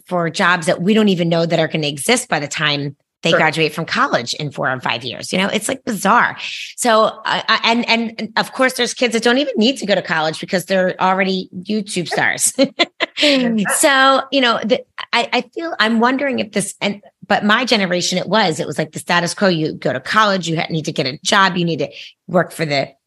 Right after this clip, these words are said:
Speaker 1: a good company, get great benefits, like,
Speaker 2: Mm-hmm.
Speaker 1: all of these things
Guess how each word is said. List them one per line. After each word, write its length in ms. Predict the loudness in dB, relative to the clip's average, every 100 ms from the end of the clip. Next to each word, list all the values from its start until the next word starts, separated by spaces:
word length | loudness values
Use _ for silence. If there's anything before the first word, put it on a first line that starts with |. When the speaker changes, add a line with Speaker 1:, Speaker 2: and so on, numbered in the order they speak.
| _
Speaker 1:
a 100 | -4
good 260 | 0 -2 -2
company, 520 | -2 -2 2 2 2
get 260 | 0 -2 0
great 220 | 0 0 -2
benefits, 560 | 0 0 2 0 2
like, 140 | 0 -2
Speaker 2:
Mm-hmm. 480 | -8 -20 -10 0 2
Speaker 1:
all 140 | 4
of 140 | 2
these 300 | 0 -2 -2
things 520 | 0 0 0 -4 -8